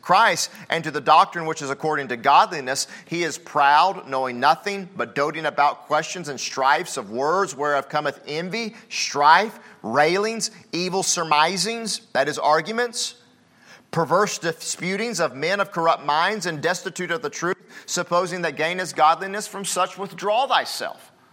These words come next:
So Paul tells us, get a-, don't, don't be around this. Withdraw yourself from this.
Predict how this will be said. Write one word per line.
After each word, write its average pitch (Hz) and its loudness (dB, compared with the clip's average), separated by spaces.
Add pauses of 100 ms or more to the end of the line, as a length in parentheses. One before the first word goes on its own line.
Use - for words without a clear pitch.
(520)
So 185 -4 (340)
Paul 208 2
tells 233 4
us, 135 -10
get 160 -2
a-, 185 -4
don't, 202 -2
don't 233 -2
be 254 -2
around 240 4
this. 139 -6 (140)
Withdraw 175 2
yourself 180 -4
from 107 -6
this. - -12